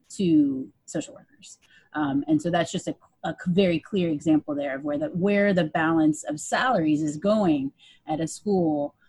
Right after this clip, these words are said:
um, is going to the discipline staff who really just gave kids attention, suspended them, things of that nature. And there was only two people who were, uh, having those conversations about, about trauma, about mental health and things of that nature. So I think it's, it, for,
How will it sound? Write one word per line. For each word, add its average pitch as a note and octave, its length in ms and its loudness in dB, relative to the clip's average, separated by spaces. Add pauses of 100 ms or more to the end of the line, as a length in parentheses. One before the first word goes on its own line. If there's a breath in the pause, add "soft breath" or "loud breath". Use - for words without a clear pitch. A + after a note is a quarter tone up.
(160)
um, D3 540 -2
is E3 160 -2
going D#3+ 280 2
to F3+ 160 -2
the D#3 100 -2
discipline E3 380 0
staff - 380 -12
who F3+ 180 2
really E3+ 240 2
just D3+ 200 -6
gave D#3+ 160 -2
kids D#3 220 -6
attention, E3 420 0
suspended D4+ 480 -2
them, D4+ 160 0
things D4 240 -4
of C#4+ 60 -6
that C4 160 -6
nature. C#4 340 -6
And D4+ 160 0
there C#4 80 0
was C#4+ 140 -8
only C#4 180 -6
two - 160 -14
people C#4 380 -12
who D#4 120 -6
were, - 300 -6 (340 soft breath)
uh, D3+ 100 -8
having D#3 280 2
those - 260 -2
conversations C#4+ 640 -2
about, C3+ 240 -8 (140)
about D3 300 -6
trauma, E3+ 260 0
about C#3+ 220 -4
mental C#3 240 -6
health A#2+ 240 -16 (360 soft breath)
and D4 140 -6
things C#4+ 220 -2
of - 80 -20
that F#3 160 0
nature. - 260 -4
So D3+ 280 -8 (120)
I E3+ 60 -6
think F3+ 180 -6
it's, D#3+ 300 -8
it, E3+ 180 -6
for, - 160 -10